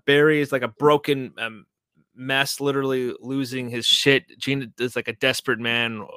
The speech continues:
uh, wanting his own taste of justice, and then Fuchs is eat, eat, just eats cereal this <laughs> episode, really. Uh, but I,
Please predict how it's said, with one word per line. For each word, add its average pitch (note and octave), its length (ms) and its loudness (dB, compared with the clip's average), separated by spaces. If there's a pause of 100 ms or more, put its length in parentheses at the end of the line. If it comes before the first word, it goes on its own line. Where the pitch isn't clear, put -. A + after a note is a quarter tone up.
(520)
uh, G#2+ 100 -8
wanting A#2+ 480 -6
his A2 140 -10
own A#2 280 -10
taste - 420 -14
of G#2 120 -14
justice, G#2 440 -10
and G#2 100 -14
then G2 100 -14
Fuchs - 320 -14
is G2+ 100 -16
eat, G2 140 -14 (100)
eat, G#2+ 180 -12
just A2 200 -8
eats G2+ 260 -8
cereal G#2 340 2
this A2 180 -2
<laughs> - 20 4
episode, C#3 540 4
really. D3 340 6 (640)
Uh, C3 200 -2
but C3+ 160 -2
I, D3 80 2